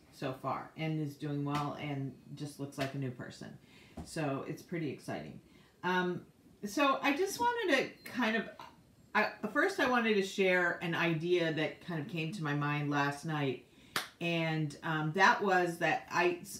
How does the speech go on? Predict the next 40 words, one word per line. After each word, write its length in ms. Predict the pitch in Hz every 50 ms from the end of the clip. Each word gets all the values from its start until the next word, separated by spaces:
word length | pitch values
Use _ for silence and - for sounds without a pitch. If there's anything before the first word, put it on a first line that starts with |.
| - - -
uh, 220 | 143 143 160 - - - - - - - - - -
you 140 | - 190 180
know, 120 | 160 139
sweet 280 | 139 - - 233 220 -
potatoes 640 | - 208 208 220 202 190 185 180 175 165 165 160 156
are 220 | - 170 165 156
one 160 | 151 160 165
of 80 | 165 160
the 40 | 151
grains 440 | 147 151 151 151 151 156 156 156 -
that, 320 | 170 156 151 - - - -
um, 280 | 156 147 143 143 143 147
we 80 | 151
eat 260 | 147 - 160 156 156 160
on 140 | 156 156
Bright, 300 | 143 156 151 147 143 147 - - - - - - 147
Brightline 440 | 160 151 151 - 160 156 151 151 147
Eating, 460 | 147 147 151 160 160 165 180 180 - - - - - - - - - - - - - -
and 380 | 151 151 151 147 147 143 143 - -
I 240 | 170 170 170 165 -
only 260 | 170 170 180 180 175 175
have 180 | 170 170 165
a 40 | 165
grain 380 | 156 160 160 151 151 151 147 147
still 320 | - - - 165 160 156
in 60 | 156
the 80 | 147 147
morning. 500 | 147 160 170 170 160 151 147 143 143 - - - - - - - -
And 200 | - 180 190 190
so, 540 | 190 - - 208 196 190 180 180 175 175 - -
um, 440 | 170 165 160 160 160 160 160 156 - - - - - - - - - _ -
last 360 | 190 208 220 247 302 311 -
night 360 | 285 226 185 190 202 190 - -
I 140 | 175 185 202
took 320 | 220 - - 302 311 - 262
my, 400 | 220 208 196 185 185 180 160 -
um, 460 | 160 160 156 156 156 160 170 170 185 - - -
trusty 360 | - - 254 254 262 - 311 311
crock 380 | - - 220 214 202 - -
pot, 440 | 220 208 202 - 160 - - - -